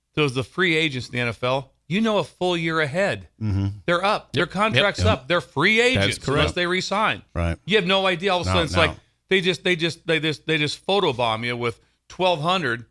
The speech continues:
Speaker 2: Yeah.
Speaker 1: and you're like going like, "Oh, oh, da, da, da, da, da." And also,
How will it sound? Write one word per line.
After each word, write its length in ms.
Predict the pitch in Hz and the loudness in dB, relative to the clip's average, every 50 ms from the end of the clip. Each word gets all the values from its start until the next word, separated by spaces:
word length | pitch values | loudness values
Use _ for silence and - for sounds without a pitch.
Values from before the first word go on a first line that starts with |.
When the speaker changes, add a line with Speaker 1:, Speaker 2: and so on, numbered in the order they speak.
| _ _ _ _ - | _ _ _ _ -2
Speaker 2:
Yeah. 100 | - 139 | 0 0
Speaker 1:
and 100 | 156 165 | 2 2
you're 100 | 170 170 | 2 2
like 120 | 160 151 139 | 2 2 0
going 180 | 147 151 143 | 0 0 0
like, 180 | 139 131 110 117 | 0 -2 -2 -2
"Oh, 100 | 131 127 131 151 160 156 | -2 0 0 0 0 0
oh, 20 | 143 | -2
da, 380 | 131 135 131 131 131 127 127 135 - - 131 120 | -2 -4 -4 -2 -2 -2 -4 -4 -6 -6 -6 -4
da, 120 | 135 131 | -2 -2
da, 220 | 117 123 120 127 | -2 -2 -4 -4
da, 120 | 120 127 127 | -4 -2 -2
da." 140 | 123 135 123 - - _ _ _ - | -2 -2 -2 -4 -8 _ _ _ -6
And 120 | 151 165 - | -6 -4 -2
also, 540 | 170 180 202 202 - 196 175 165 156 110 | 0 0 0 -2 0 0 0 0 -2 -4